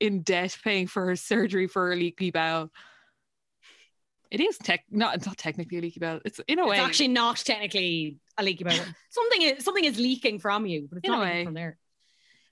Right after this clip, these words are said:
Speaker 2: Um, mine's so heavy that every time I go to the Jacks, the dramatic music from X Factor plays in my <laughs> head. Um, what was the other one I had there?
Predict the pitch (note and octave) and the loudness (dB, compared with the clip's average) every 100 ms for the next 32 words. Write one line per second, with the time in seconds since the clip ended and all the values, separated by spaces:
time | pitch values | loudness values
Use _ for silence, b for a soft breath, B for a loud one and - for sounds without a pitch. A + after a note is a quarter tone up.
0 | G3+ G3 F#3+ F#3 F3+ F#3 - A3 A3+ C4+ | -2 0 2 4 2 0 -2 2 4 2
1 | C#4+ B3+ B3+ G#3+ A3+ G#3 G3+ A3+ A3+ A3 | 2 2 2 0 2 2 2 0 -2 -2
2 | G3+ G3+ - F#3+ F#3 F3+ - - F#3+ F#3+ | -2 -4 -4 -2 0 0 -2 -6 -2 0
3 | F#3 G3+ G3 F3+ F#3 F3+ F#3 E3+ E3 - | 2 0 -2 -2 -2 -6 -8 -8 -6 0
4 | G#3+ - A#3 A#3 A3+ C#4 - E4 D#4 C#4+ | 0 2 2 2 2 2 2 2 2 2
5 | C4 A#3+ B3+ D4+ - - - - _ b | 0 0 -2 -2 -2 -8 -10 -20 _ b
6 | b b b - - G3+ F#3 F3 E3+ E3 | b b b -20 -4 0 2 2 2 2
7 | E3 E3 E3 b b b b b - F#3+ | 2 0 -2 b b b b b -4 -2
8 | G3 E3+ F#3 F3 F3 F3+ F3+ F3 E3+ | -2 -4 -2 0 0 0 0 0 -2